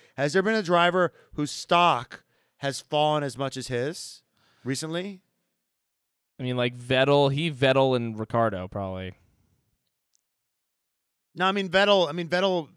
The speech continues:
Speaker 1: ever since he left Ferrari, his stock has just been going
Speaker 2: Right.
Speaker 1: down.
Speaker 2: Yeah, yeah, yeah. That's what I'm saying.
Speaker 1: You know, so
Speaker 2: Yeah.
Speaker 1: No, but I'm saying this year, I think the two biggest
Speaker 2: Oh,
Speaker 1: losers
Speaker 2: right, right, right, right.
Speaker 1: have been
Speaker 2: Totally.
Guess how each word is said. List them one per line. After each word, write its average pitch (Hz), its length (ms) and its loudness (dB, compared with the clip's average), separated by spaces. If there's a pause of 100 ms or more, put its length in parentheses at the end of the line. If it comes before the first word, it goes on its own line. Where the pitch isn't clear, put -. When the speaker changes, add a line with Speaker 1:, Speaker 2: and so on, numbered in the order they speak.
(160)
Speaker 1:
ever 185 180 -4
since 175 180 -10
he 156 60 -8
left 147 200 -4
Ferrari, 113 400 -2
his 101 140 -10
stock 101 300 -10
has 92 120 -14
just - 180 -14
been 82 240 -18
going 123 100 -4
Speaker 2:
Right. 87 180 -2
Speaker 1:
down. 87 260 -16 (320)
Speaker 2:
Yeah, 110 220 -4
yeah, 104 260 -6
yeah. 95 100 -12 (400)
That's 104 160 -20
what 85 60 -20
I'm 90 60 -20
saying. 87 180 -20 (440)
Speaker 1:
You 101 100 -12
know, 73 120 -20 (200)
so 110 680 -4 (1300)
Speaker 2:
Yeah. 143 120 2
Speaker 1:
No, 175 60 6
but 175 60 4
I'm 170 60 0
saying 180 240 2
this 180 240 0
year, 185 240 2
I 143 120 2
think 147 280 -6
the 131 80 -14
two 180 220 -6
biggest 147 280 -2
Speaker 2:
Oh, 156 120 8
Speaker 1:
losers 139 120 6
Speaker 2:
right, 131 100 8
right, 123 140 6
right, 117 220 4
right. - 140 -8
Speaker 1:
have 117 280 -8
been 127 80 -4
Speaker 2:
Totally. 113 460 0